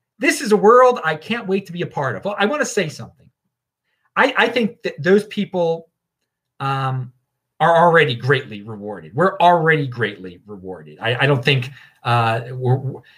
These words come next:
we're entering, we really live in this world already. And in the future that you, uh, suggest, uh, you allude to a future, uh, some more people will understand that deferral of gratification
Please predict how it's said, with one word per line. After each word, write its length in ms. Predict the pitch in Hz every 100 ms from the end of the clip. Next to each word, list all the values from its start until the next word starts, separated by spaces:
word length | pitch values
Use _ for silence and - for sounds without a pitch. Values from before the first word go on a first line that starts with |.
| _
we're 140 | 156 190
entering, 500 | 220 233 233 214 196
we 120 | 180
really 340 | 185 262 254 220
live 200 | 208 202
in 100 | 190
this 160 | 170
world 220 | 180 175 151
already. 460 | 151 190 180 175 _ _
And 120 | - 160
in 80 |
the 80 | 160
future 680 | - 302 381 - 185 156 - -
that 180 | 151 151
you, 320 | 151 135 123
uh, 300 | 117 110 120 _ _ _ _ _
suggest, 640 | - 123 113 151 - -
uh, 260 | 113 110 120 127 _
you 160 | 135 127
allude 300 | 123 139 127
to 140 | 131
a 40 | 120
future, 500 | - 135 - 254 - _ _ _ _
uh, 340 | 156 165 165 170
some 240 | - 294
more 160 | 339 349
people 540 | 294 294 294 285 285
will 260 | 165 202 233
understand 880 | 196 214 214 - 196 175 143 127 139 _ _ _
that 320 | 151 156 156 -
deferral 400 | - 185 196 196
of 80 |
gratification 1000 | 175 170 190 - - 135 127 - 120 120